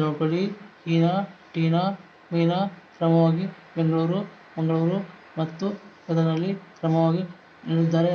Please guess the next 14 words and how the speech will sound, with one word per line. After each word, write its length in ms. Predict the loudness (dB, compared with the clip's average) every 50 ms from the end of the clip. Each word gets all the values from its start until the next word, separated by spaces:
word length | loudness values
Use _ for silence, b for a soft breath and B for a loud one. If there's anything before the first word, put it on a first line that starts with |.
| 0
ಅನ್ಲಿಕ್ಕೆ 320 | 0 0 -2 -2 -4 -4 -4
ನಮ್ಮ 180 | -2 0 -2 -2
ಹೆಸರು 160 | -2 -2 -2 0
ಹೇಳ್ಬೇಕು. 320 | 0 -2 -4 -4 -4 -6 -6 -6 B B B -20 -12 -6
ಹೀನಾ, 240 | -2 -2 0 0 0 -2 -4 -6 -12 -20 -20 -20 -20 -8
ಟೀನಾ, 260 | -4 -4 -2 0 0 0 -2 -4 -6 -12 -20 -18 -6 -2
ಮೀನಾ, 220 | 0 2 2 2 0 0 -2 -4 -8 -18 -20 -20 -20 -20 -20 -20 -20 -20 -20 -18 -8 -2 2
ಲೇವುಡು, 340 | 2 4 4 4 4 2 2 -2 -6 -14 -18 -20 -20 -20 -20 -16 -14 -14 -14 -16 -18 -20 -20 -20 -16 -14 -14 -14 -14 -14 -16 -14 -16 -16 -16 -18 -20 -20 -20 -20 -16 -16 -14 -6 0
ಬ್ಯಾಂಗ್ಳೂರು, 500 | 0 2 4 4 2 2 2 0 0 0 -2 -2 -4 -10 -20 -20 -20 -20 -10 -6
ಮಂಗಳೂರು 440 | -4 -2 2 4 4 4 4 2 0 -2 -4 -8 -16 -18 -14 -6 0
and 180 | 0 2 2 0 -2 -4 -10 -12 -12 -8 -4
ಗದಗ 220 | -2 2 2 2 4 2
ಹಾಸ್ಪಿಟಲ್ 400 | 0 0 -2 -6 -6 -4 -2 0
ಹೋಗುತ್ತೆ. 420 | 0 0 0 -2 -4 -4 -4 -6